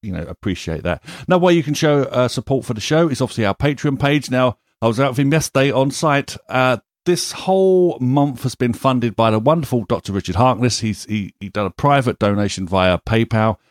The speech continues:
and he funded the entire month's worth of shows. So I'm very grateful for, to, to Richard. I'm also grateful to all the other people who have contributed via Patreon. And, and if you'd like to help the show out to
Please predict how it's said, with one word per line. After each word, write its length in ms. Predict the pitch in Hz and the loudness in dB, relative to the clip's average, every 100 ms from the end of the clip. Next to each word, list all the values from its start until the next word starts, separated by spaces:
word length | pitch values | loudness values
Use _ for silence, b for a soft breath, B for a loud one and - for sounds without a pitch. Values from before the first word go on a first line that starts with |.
| _ | _
and 100 | 98 | -4
he 80 | 98 | -2
funded 420 | - 147 143 120 | 0 0 2 0
the 120 | 110 104 | 0 -2
entire 340 | 90 110 104 | 0 2 2
month's 300 | 101 92 - | 2 0 0
worth 200 | 92 87 | -2 -2
of 60 | - | -4
shows. 400 | 110 107 101 - _ _ _ 117 | 0 0 0 -6 _ _ _ 0
So 60 | |
I'm 100 | 101 | 0
very 300 | 87 143 135 | 2 2 2
grateful 360 | 117 104 - 92 | 2 0 -2 -8
for, 320 | - 90 82 _ _ | -4 -4 -4 _ _
to, 140 | - 87 | -14 -12
to 120 | - 95 | -6 -4
Richard. 300 | 101 107 110 | -2 2 2
I'm 80 | |
also 220 | 151 156 139 | 2 2 0
grateful 320 | 127 110 110 | 0 0 -2
to 120 | 113 | 2
all 120 | 117 | 2
the 100 | 120 | 2
other 120 | 110 | 0
people 320 | - 104 - 87 | -2 -4 -2 0
who 220 | 107 98 | 2 2
have 240 | 98 98 | 0 -2
contributed 580 | - 98 92 101 95 90 | -2 -4 -2 -2 -2 0
via 260 | 107 98 92 | 2 2 2
Patreon. 500 | 101 90 - 90 90 B B B B | 0 -2 -2 -2 -4 B B B B
And, 320 | 95 101 101 | 0 2 0
and 100 | 107 | 0
if 120 | 107 143 | 0 2
you'd 160 | 175 | 2
like 180 | 175 143 | 2 0
to 80 | 123 | 0
help 220 | 135 131 - | 0 0 -6
the 60 | |
show 280 | - 131 113 | -2 2 4
out 320 | 113 104 98 - | 4 2 0 -2
to 200 | 107 | -4